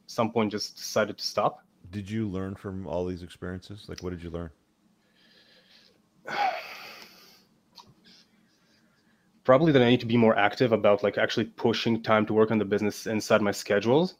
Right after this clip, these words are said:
Speaker 2: Mm-hmm. It,
Speaker 1: But
Speaker 2: well, it's, well, it's a big commitment, right? I mean,
Speaker 1: Yeah, of
Speaker 2: it's,
Speaker 1: course.
Speaker 2: it's really a lot more work than what most people think, 'cause not only are you doing the marketing and the shipping and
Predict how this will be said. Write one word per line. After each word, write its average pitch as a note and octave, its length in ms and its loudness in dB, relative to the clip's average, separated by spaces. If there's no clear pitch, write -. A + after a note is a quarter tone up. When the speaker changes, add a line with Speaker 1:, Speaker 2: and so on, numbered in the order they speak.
Speaker 2:
Mm-hmm. E2 180 -8
It, A2 180 0
Speaker 1:
But A2 160 8
Speaker 2:
well, G#2+ 140 8
it's, - 220 -6
well, A2+ 120 4
it's A2 120 0
a G#2+ 40 -2
big B2+ 200 0
commitment, D2 440 -6
right? E2 220 -8
I - 40 -10
mean, B2+ 120 0
Speaker 1:
Yeah, G#2+ 140 4
of F#2 100 0
Speaker 2:
it's, F2 80 -8
Speaker 1:
course. - 300 -6
Speaker 2:
it's G2 200 -6
really G2+ 300 0
a F#2 80 0
lot F2+ 300 0
more D#2+ 180 -6
work E2 320 -8
than E2 100 -8
what D#2+ 200 -10
most E2 260 -10
people D#2 220 -12
think, G2 260 -12
'cause E2 160 -12
not F2 180 -2
only E2+ 280 -4
are E2 120 -2
you E2 160 -6
doing E2 240 -6
the D2+ 60 -8
marketing E2+ 580 -4
and D2+ 100 -10
the D2 60 -10
shipping F2 540 -8
and D2 160 -10